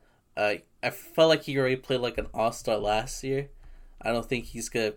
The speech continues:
surpass that, honestly, but I wouldn't be surprised if he won it, that's for sure. Tyrese Maxey is, like,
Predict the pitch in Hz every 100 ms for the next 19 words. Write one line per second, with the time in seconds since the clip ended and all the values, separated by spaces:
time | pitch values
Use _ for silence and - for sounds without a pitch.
0 | - _ _ - 120 - 107 123 - 127
1 | 127 - - _ - 117 127 - 147 156
2 | - - - - - - - - 117 110
3 | 107 104 104 98 - - 120 127 135 131
4 | - - - 123 165 107 110 101 95 120
5 | 135 - _ - 107 - 98 - 104 -
6 | - - - - - _ - - 143 165
7 | 131 117 113 120 - 98 104 - 104 -